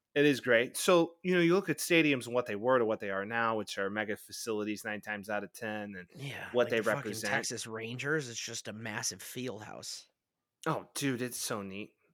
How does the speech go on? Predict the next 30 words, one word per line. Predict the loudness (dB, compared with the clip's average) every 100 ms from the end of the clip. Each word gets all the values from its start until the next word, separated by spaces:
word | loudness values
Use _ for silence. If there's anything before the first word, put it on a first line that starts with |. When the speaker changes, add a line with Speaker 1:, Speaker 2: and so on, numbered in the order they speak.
| _ _
Speaker 2:
Yeah. | -12 -10 -6 10
Speaker 1:
By | 10
the | 12
way, | 10 8
the |
Taxi | 6 4 4 2
Squad | 0 2
may | 2 0
be | -2
live | -2 0 -2
from | -4 -10
there | -8 -6
in | -6
August. | -6 -8 -8 -8
We'll | -6
see. | -4 -6 -8 _ _
Speaker 2:
You | _
already | -20 -20 -4
Speaker 1:
Could | 0
be | 0
Speaker 2:
know. | -2
Speaker 1:
fun. | -6 -8 -12 _ 2
Could | 4 4
be | 2
fun. | 0 -2 -2 -8 -20 -18 0 10
I | 12
will | 12 8
say | 8 6
this, | 6 4
though. | 6 8 6 2